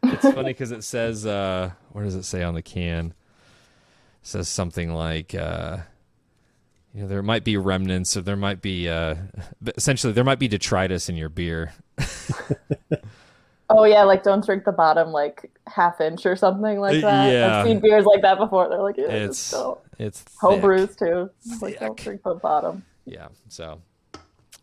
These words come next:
Speaker 1: um, how's everybody? How, how's everybody doing? Where, Raj? Where are you at? Wha-, what's going on here?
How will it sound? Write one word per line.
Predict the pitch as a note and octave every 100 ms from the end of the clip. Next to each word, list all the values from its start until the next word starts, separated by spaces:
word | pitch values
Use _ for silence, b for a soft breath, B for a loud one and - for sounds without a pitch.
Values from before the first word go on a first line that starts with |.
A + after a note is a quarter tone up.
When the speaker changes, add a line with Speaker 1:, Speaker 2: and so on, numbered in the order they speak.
| _
Speaker 1:
um, | C#3+ C#3 C3+ C3+ C3+
how's | - C#3 D3+
everybody? | E3 D#3 D3+ D3
How, | A2+ C#3+ C#3+
how's | B2 D3 C#3
everybody | D3 C3+ C3
doing? | A2 E2
Where, | G2+ C#3+ A2 A2 - - -
Raj? | D3 D3
Where | C#3+ D3+
are |
you | G#2+
at? | F2 F#2
Wha-, | G#2+ A2 A#2
what's | B2 -
going | G#2 D#2+
on | D2
here? | - D2+